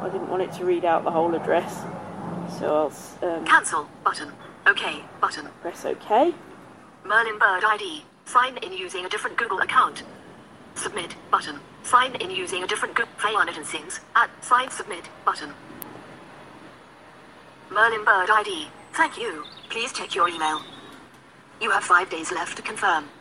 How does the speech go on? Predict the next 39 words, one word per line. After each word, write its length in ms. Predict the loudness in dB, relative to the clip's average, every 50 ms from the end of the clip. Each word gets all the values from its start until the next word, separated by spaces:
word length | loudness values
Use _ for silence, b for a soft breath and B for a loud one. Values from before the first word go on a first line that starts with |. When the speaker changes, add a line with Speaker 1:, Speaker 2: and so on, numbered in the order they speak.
| -20 -10 -6
Speaker 2:
the 60 | -4
address 300 | -2 0 2 2 0 0
below 200 | -2 -2 -2 0
by 180 | 2 2 2 2
email. 320 | 2 0 0 0 0 0 -4 -8 -16 -18 -20 -20 -20 -20 -18 -10 -2 0
We 180 | 2 2 2
sent 300 | 2 2 2 0 0 -2
the 60 | -6
Speaker 1:
Okay. 220 | -4 -2 -2 -2 -2
Speaker 2:
change. 260 | -4 -4 -6 -6 -4 -2
We 100 | -4 -2
sent 280 | 0 2 0 0 0 -2
the 100 | -4 -4 -4
email 260 | -4 -2 2 2 2 2
to 240 | 2 -2 -4 -6 -8 -12 -16 -16 -12 -8
James. 360 | -6 -6 -6 -6 -8 -12 -6
Skip 240 | -2 -2 -2 -2 -2
this 140 | -4 -4 -2
for 80 | 4
now 240 | 6 6 6 4 2 -4 -10 -4 0 0
button. 280 | 0 0 -2 -8 -12 -12 -16 -18 -12 -8
Speaker 1:
I'm 80 | -2 0
gonna 180 | 2 2 2 0
skip 320 | -2 0 0 0 2 2
this 180 | 2 0 0 0
for 140 | 0 0 2
now, 400 | 2 4 4 4 4 2 0 -2 -6 -14 -20 -20 -20 -20 -20 -20 -20 -20 -20 -20 -20 -20 -20 -10 -8
but 100 | -6 -4
you 140 | -2 0 4
will 200 | 6 8 8 8
get 220 | 8 4 2 2 4
that. 220 | 6 6 6 4 2 B B B B B B B B -12 -4 0
I 680 | 2 2 4 4 4 4 4 2 0 0 -2 -6 -8 -10 -10
have 440 | -10 -2 2 6 6 6 6 4 0
subscribed 1000 | -10 -14 -14 -14 -14 -16 -18 -4 2 6 6 8 8 6 4 0 -2 -6 -14 -20 -20 -20 -20 -20 -20 -20 -20 -20 -20 -20 -12 -2
to 80 | 2
their 220 | 4 4 4 4 2
email 520 | 0 0 0 2 2 4 4 2 2 0
already, 600 | 0 2 4 4 4 4 4 4 4 4 4